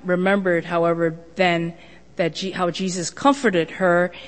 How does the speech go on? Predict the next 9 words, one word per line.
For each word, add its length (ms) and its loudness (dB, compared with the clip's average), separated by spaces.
in 140 2
his 180 -2
very 260 4
loving 400 0
rebuke 600 -2
and 180 -6
gentle 380 -4
reminder, 640 -4
"Martha, 760 0